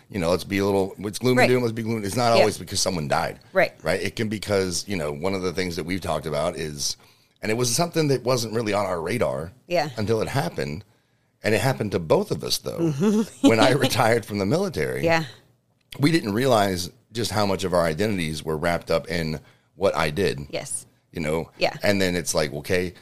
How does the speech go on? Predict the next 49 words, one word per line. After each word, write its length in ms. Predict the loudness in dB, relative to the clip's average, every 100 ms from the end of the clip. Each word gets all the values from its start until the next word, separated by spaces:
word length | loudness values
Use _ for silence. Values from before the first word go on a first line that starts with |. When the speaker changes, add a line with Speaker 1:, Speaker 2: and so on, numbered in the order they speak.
| _ _ -2
Speaker 1:
And 100 | 0
it, 180 | 0 0
it 160 | 0 2
is 160 | 0
like, 320 | 0 -4 -8 -20 _ _ _ _ _ -10
it 80 | 2
doesn't 200 | 4 6
matter 160 | 4 4
if 60 |
they 60 | 2
have 180 | 4 4
a 40 |
ceremony, 500 | 2 2 2 2 2
it 100 | 2
is 160 | 2 0
unceremoniously 880 | -2 -2 0 2 2 0 -2 -4 -4
over. 340 | -2 -2 -6 -16 _ -6
Speaker 2:
Yeah. 120 | -4
Speaker 1:
Like, 100 | 0
one 160 | 2 2
day 120 | 2
you 180 | 0 -4
just 300 | -2 -2 0
sign 240 | 0 0
your 100 | 0
signature 340 | -2 -2 -4 0
the 100 | 2
Speaker 2:
Right. 60 |
Speaker 1:
last 160 | 2 0
time 260 | -2 -2
and 140 | -2 -2
you 120 | 2
walk 240 | 2 2
away 140 | 0 2
Speaker 2:
And 80 | 2
Speaker 1:
and 80 |
that 40 | 2
Speaker 2:
that's 160 | 2
it. 40 | 0
Speaker 1:
shit's 200 | 0 -4
done. 360 | -4 0 0 0 -4 2
Speaker 2:
And 140 | 2
it 140 | 2 0
was 220 | -2 -2
really 360 | 0 0 -2 -6 _ -6
bizarre 600 | -4 2 4 4 2 -2 -8 -6
for 120 | -2
me 580 | 2 2 2 2 0 -4 -4
because 800 | -6 -4 2 4 4 2 -2